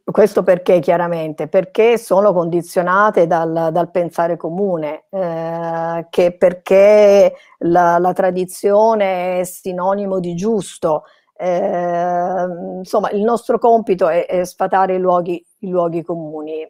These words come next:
eh, ma è anche quello, in qualche modo,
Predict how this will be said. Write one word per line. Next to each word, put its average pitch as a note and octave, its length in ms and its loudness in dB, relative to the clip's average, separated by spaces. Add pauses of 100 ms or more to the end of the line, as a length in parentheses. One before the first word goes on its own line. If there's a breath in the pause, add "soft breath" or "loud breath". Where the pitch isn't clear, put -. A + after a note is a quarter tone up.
eh, G3+ 180 -14
ma A#3 240 -2
è B3 80 -4
anche C4 340 0
quello, A3 520 4
in E3+ 280 -4
qualche E3+ 300 0
modo, F#3 540 2